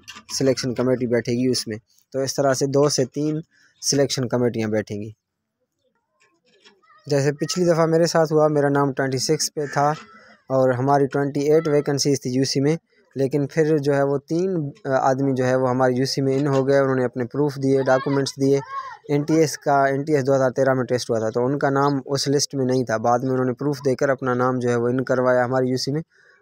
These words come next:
और मैं इस तरह से ट्वेंटी एट से ट्वेंटी नाइन, ट्वेंटी सिक्स से ट्वेंटी नाइन पर आ गया और मेरी उस दफ़ा जो है वो सिलेक्शन नहीं हो सकी।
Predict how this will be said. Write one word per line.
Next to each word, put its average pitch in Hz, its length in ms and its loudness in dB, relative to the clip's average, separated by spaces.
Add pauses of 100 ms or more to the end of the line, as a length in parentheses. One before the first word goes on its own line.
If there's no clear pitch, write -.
और 127 180 0
मैं 143 260 2
इस 131 60 -2
तरह 139 220 0
से 127 140 -2
ट्वेंटी 135 420 0
एट 147 160 2
से 139 160 -2
ट्वेंटी 127 300 -2
नाइन, 143 320 2
ट्वेंटी 127 400 -6
सिक्स 143 300 -4
से 143 80 0
ट्वेंटी 131 280 0
नाइन 139 320 2
पर 147 160 0
आ 127 100 4
गया 131 200 0
और 127 220 -2
मेरी 127 280 0
उस 120 180 -4
दफ़ा 123 260 0
जो 120 120 -2
है 123 80 0
वो 123 120 -2
सिलेक्शन 123 400 -4
नहीं 135 260 0
हो 131 80 0
सकी। 131 300 -2